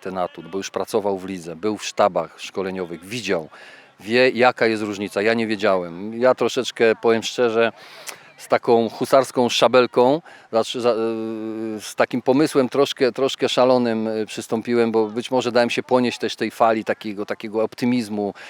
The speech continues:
takiego spontanu, że będziemy grać to samo, co graliśmy w pierwszej lidze, tylko będziemy niżej wygrywać, prawda? A tak naprawdę, no, życie zweryfikowało nas bardzo szybko i szybko wyciągnęliśmy wnioski. Podejrzewam, że gdybym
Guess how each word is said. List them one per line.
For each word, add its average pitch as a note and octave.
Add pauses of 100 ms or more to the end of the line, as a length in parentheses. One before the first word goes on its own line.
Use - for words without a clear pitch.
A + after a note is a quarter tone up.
(120)
takiego A2+
spontanu, B2
że G#2+
będziemy A#2+
grać B2
to C#3
samo, C3
co B2+
graliśmy A#2+
w -
pierwszej B2+
lidze, B2
tylko A2+ (240)
będziemy B2
niżej C3
wygrywać, B2+
prawda? G#2
A A2+
tak B2
naprawdę, B2+ (420)
no, B2
życie A#2
zweryfikowało G#2
nas G2
bardzo F#2
szybko -
i E2+
szybko -
wyciągnęliśmy F#2+
wnioski. A2+
Podejrzewam, F#3
że C#3
gdybym C3+